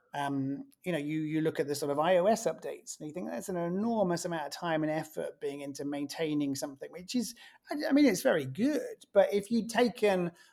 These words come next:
a hundred people, given them a billion dollars a year, um, over the last five years to just go reimagine what a phone could be, um, you know, what is a, a, an operating system that works around people's needs rather than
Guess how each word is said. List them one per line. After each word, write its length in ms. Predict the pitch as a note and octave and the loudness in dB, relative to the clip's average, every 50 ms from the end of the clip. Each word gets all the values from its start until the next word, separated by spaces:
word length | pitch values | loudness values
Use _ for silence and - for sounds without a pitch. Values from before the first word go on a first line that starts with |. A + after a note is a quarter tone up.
| - - | -10 -2
a 80 | - F3 | -2 0
hundred 500 | E3+ - G3 G3+ G3+ F#3+ F3 E3+ D3+ D3+ | 0 4 4 4 4 4 0 -2 -2 -2
people, 540 | - G3+ G3 F#3 C3 - D#3 D3+ D3+ D3 C#3+ | -4 -2 -2 -2 -4 -2 -2 -2 0 0 -2
given 400 | C#3 D#3+ F3 E3 D#3 D#3+ D#3 D#3 | -2 -2 -2 0 0 0 0 0
them 320 | D#3 D#3 D3+ D3+ D3+ D3+ D#3 | 0 0 0 0 -2 -2 -4
a 60 | D#3+ | -6
billion 640 | D#3+ D3+ C#3+ C3+ - F#3+ F3 E3 D#3+ D#3+ D#3 D3+ D3+ | -6 -8 -8 -2 0 2 2 2 2 0 0 0 0
dollars 340 | D3 D#3 D3+ D3 D3 C#3+ C3+ | 2 2 2 2 2 0 -2
a 60 | C#3+ | -4
year, 400 | C#3+ D3 D#3 D#3 D#3 D#3 D#3 - - - - - - _ _ - - - - _ _ _ - - | -4 -2 0 0 0 0 0 -2 -6 -8 -12 -14 -16 _ _ -20 -20 -20 -20 _ _ _ -6 -4
um, 360 | D#3 D3+ D3 D3 C#3+ C#3+ - - | -4 -4 -4 -6 -8 -8 -8 -4
over 240 | E3 E3 D#3+ D#3 D3+ | -2 -2 -2 0 0
the 80 | D#3 D#3 | 0 0
last 320 | D#3 D#3 D3+ D3+ C#3+ - - | 2 2 0 0 -2 -4 -4
five 240 | E3 D3+ D3+ D3 C#3 | -2 -2 0 0 0
years 260 | D3+ D3+ D3 C#3+ C#3+ - | 0 0 0 0 -2 -4
to 100 | - C3+ | -6 -4
just 240 | C3+ D3 C3+ - - | -4 -4 -4 -4 -4
go 180 | D#3+ D3 C#3+ | -4 -2 -2
reimagine 640 | C#3 C#3 D3+ D3 D3 C#3+ D3 D3 D3 C#3 C#3 C#3 C3+ | -2 -2 0 0 0 0 0 -2 -2 -2 -4 -4 -4
what 140 | C3 C#3 C#3 | -4 -4 -6
a 80 | C3+ C3 | -8 -10
phone 380 | - - D3+ C#3+ D3 C#3+ C3+ | -8 -8 -6 -6 -4 -6 -6
could 240 | B2+ - C3+ B2+ B2+ | -8 -10 -14 -14 -10
be, 320 | - C#3+ C#3 C#3+ D3+ C#3 _ _ _ _ _ _ _ _ _ _ _ _ _ _ - | -8 -8 -8 -8 -10 -14 _ _ _ _ _ _ _ _ _ _ _ _ _ _ -2
um, 480 | E3 D3+ D3 C#3+ C#3+ C#3 C#3 C#3 C#3 - _ | 0 0 2 0 0 -2 -2 -4 -6 -12 _
you 100 | - D#3+ | -8 -6
know, 80 | D3 C3+ | -6 -4
what 300 | C3+ D3 D#3 D3+ D3 D3+ | -2 -2 -2 -2 -2 -2
is 100 | D3+ C#3 | -4 -4
a, 320 | C#3+ C#3 C#3+ C#3+ C#3 C#3 | -2 -2 -2 -2 -2 -2
a, 260 | - D3 D3 C#3 - | -4 -4 -6 -6 -4
an 60 | D3+ D3+ | -2 -2
operating 560 | D3+ D3+ - D3+ C#3+ C#3+ C3+ - D3 C#3 C3+ | -2 -2 -2 -2 -2 -2 -4 -4 -6 -6 -6
system 400 | - D#3 C#3+ - - - C#3+ C#3 | -6 -8 -10 -10 -8 -8 -6 -6
that 100 | C#3 C3+ | -6 -4
works 380 | C3+ D3 C#3+ D3 C#3+ - - | -2 -2 -2 -2 -2 -4 -6
around 400 | D3+ C#3+ C#3+ C#3 C3+ C3+ C3+ C3 C3 | -6 -6 -6 -4 -4 -4 -6 -6 -8
people's 360 | - C#3+ C3+ C3+ C3+ C3+ C3 | -8 -10 -8 -6 -6 -4 -2
needs 760 | D3 D3+ D3+ D#3 D#3 D3+ C#3+ C#3 C3+ C3 C3 C3 - - - | -2 0 0 0 0 0 -2 -2 -4 -6 -8 -10 -12 -12 -8
rather 300 | D3 D3 C#3+ C#3+ C#3 C3+ | -6 -4 -4 -4 -4 -4
than 200 | C3 C3+ C3+ | -4 -4 -4